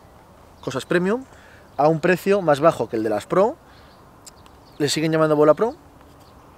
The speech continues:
y, y más alto que el de la Tour.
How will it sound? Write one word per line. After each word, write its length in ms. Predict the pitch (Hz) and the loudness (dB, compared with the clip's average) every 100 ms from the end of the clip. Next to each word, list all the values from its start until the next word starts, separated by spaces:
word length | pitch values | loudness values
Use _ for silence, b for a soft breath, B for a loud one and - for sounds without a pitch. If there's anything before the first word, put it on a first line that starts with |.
| - - | -20 -6
y, 680 | 170 160 143 135 131 127 120 - - - - - - - | 2 4 4 2 -2 -6 -10 -14 -20 -20 -20 -20 -20 -8
y 80 | 151 | -4
más 180 | 147 139 | -2 -2
alto 160 | 131 | -2
que 60 | 139 | 0
el 40 | |
de 60 | 123 | -2
la 60 | |
Tour. 200 | 113 120 | -2 -8